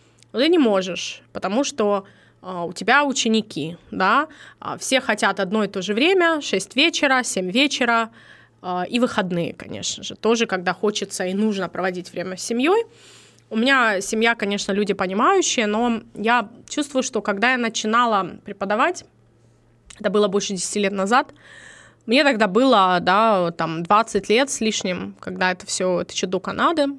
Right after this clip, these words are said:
до пе-, моего переезда, уже сейчас четыре года, как я в Канаде, а, вот уже идет, да, четвертый год или пятый, я уже сбилась, <laughs> если честно, со счета. Но, а, до Канады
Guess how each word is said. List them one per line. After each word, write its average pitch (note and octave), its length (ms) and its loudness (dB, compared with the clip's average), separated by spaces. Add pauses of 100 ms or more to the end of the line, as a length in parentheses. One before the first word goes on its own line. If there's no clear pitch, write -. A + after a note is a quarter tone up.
(120)
до G3+ 100 -4
пе-, - 160 -12
моего F#3 280 -4
переезда, A3+ 540 -2 (180)
уже G3+ 220 -4
сейчас G3 340 -4
четыре - 320 -4
года, A#3+ 400 0 (640)
как - 160 -10
я G#3 100 2
в G#3 80 -6
Канаде, B3+ 600 2 (200)
а, F#3+ 260 0
вот - 480 -8
уже G3 260 0
идет, F#3 200 -2
да, A3 120 0
четвертый G#3 420 -4
год C4+ 260 0
или G3+ 100 0
пятый, B3+ 400 0
я A#3+ 120 2
уже A#3+ 160 2
сбилась, A3 420 2
<laughs> - 0 -
если A3+ 180 0
честно, A3 300 -2
со G#3 140 -6
счета. D#4+ 420 -4 (920)
Но, B3+ 440 6 (160)
а, G3+ 500 4
до C4+ 240 4
Канады G#3+ 640 0